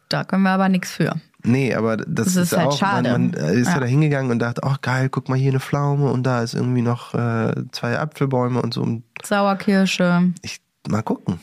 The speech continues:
Speaker 2: Ich bin <laughs> sehr gespannt, welcher von den Bäumen am Ende noch da stehen wird.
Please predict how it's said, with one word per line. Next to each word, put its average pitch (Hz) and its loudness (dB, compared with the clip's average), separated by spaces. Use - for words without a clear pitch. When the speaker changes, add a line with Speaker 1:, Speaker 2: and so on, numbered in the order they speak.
Speaker 2:
Ich - -8
bin 131 2
<laughs> 127 2
sehr 147 2
gespannt, 156 2
welcher 135 2
von 127 0
den 120 2
Bäumen 120 2
am 110 0
Ende 120 2
noch 117 -2
da 117 -6
stehen 127 0
wird. 107 -2